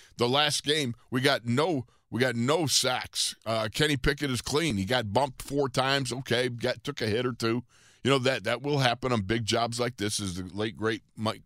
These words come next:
Webster once said. But the fact of the matter is, this is an offensive line on the march. They're moving forward. They're leading from the front. They, uh, they are, uh, they are mush-worthy. When I say mush,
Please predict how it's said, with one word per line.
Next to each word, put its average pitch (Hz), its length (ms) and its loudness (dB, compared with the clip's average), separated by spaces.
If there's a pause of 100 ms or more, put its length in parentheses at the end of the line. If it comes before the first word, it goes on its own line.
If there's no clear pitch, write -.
Webster 107 380 -2
once 101 280 -2
said. 107 320 -2 (320)
But 110 140 -4
the 110 80 0
fact 147 320 -2
of 131 100 0
the 123 60 -2
matter 131 240 2
is, 127 180 -2 (120)
this - 200 2
is 165 80 -2
an 151 80 -4
offensive 123 480 2
line 107 320 4 (300)
on 113 200 4
the 113 80 4
march. 101 420 0
They're 92 100 -2
moving 123 400 2
forward. 101 440 0
They're 85 100 -2
leading 120 360 0
from 104 220 -2
the 98 80 0
front. 87 340 -2 (380)
They, 117 240 2
uh, 104 260 0
they 110 220 2
are, 101 300 2
uh, 95 240 0 (180)
they 98 120 0
are 101 160 2
mush-worthy. 107 1000 0 (260)
When 95 140 -2
I 98 60 4
say 92 200 2
mush, 98 640 2